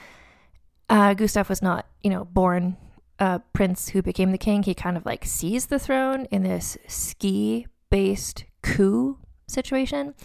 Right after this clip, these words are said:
But so Cecilia is the same age-ish, same generation as Queen Elizabeth the First. So I just need to mention the, uh,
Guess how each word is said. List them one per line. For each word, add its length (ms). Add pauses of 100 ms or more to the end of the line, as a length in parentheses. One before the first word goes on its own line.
(340)
But 240
so 160
Cecilia 760
is 360 (720)
the 280
same 240
age-ish, 480
same 180
generation 680
as 260
Queen 300
Elizabeth 560 (100)
the 80
First. 480 (1080)
So 1040 (1200)
I 100
just 180
need 160
to 100
mention 680
the, 180
uh, 300